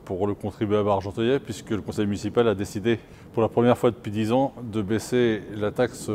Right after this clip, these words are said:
foncière, euh, sur le bâti. Et donc c'est une économie de six pour cent qui seront faites par les argenteuillais. Et puis deux mille dix-neuf, euh, sera une, une année de continuité dans l'ouverture d'Argenteuil à la culture,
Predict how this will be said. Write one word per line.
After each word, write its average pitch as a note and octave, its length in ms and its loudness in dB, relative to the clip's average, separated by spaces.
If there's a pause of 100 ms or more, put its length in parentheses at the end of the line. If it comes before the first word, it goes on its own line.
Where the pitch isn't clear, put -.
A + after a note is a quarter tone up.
(140)
foncière, A2 640 0
euh, F2+ 200 -2
sur - 180 -4
le G2 80 -2
bâti. G#2 400 0 (180)
Et F#2+ 120 -4
donc G2+ 180 -4
c'est F#2 380 -2 (120)
une G2+ 100 -4
économie G#2+ 360 0
de G2+ 140 -2
six B2+ 180 -2
pour - 160 -2
cent A#2 160 0
qui - 140 -14
seront F#2 240 -6
faites G2 120 -6
par G2 120 0
les F#2 160 -2
argenteuillais. F#2 460 -4 (460)
Et A#2 80 2
puis D3+ 200 4
deux G#2+ 280 -2
mille B2+ 140 6
dix-neuf, A#2+ 420 4
euh, G2 300 2
sera A#2 360 4
une, G2+ 360 0 (160)
une A2 160 -2
année A#2+ 240 4
de F#2 280 0 (760)
continuité B2+ 580 2
dans A2 140 4
l'ouverture A2+ 560 4
d'Argenteuil G#2+ 480 2
à F#2+ 60 4
la G2 80 0
culture, C#3+ 540 0